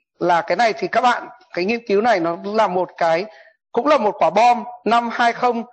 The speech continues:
mười chín, nhưng mà cái này chúng ta đã, Việt Nam mình đã áp dụng từ, ờ, hai mươi năm nay rồi. Tức là gì? Là dự phòng về nhiễm trùng khi cấy máy tạo nhịp. Thì ở nước ngoài họ khi cấy máy tạo nhịp thì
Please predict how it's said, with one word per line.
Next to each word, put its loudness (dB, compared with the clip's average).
mười 2
chín, -4
nhưng 0
mà 2
cái -2
này -2
chúng -8
ta 4
đã, 0
Việt 0
Nam 2
mình -2
đã 0
áp 2
dụng -2
từ, 4
ờ, 2
hai 0
mươi 2
năm 0
nay 2
rồi. 2
Tức 0
là 2
gì? 0
Là 2
dự -2
phòng 0
về -2
nhiễm 2
trùng 0
khi -6
cấy -2
máy -2
tạo -6
nhịp. -2
Thì -2
ở 4
nước 2
ngoài 2
họ -2
khi -4
cấy 2
máy 2
tạo 0
nhịp -2
thì -2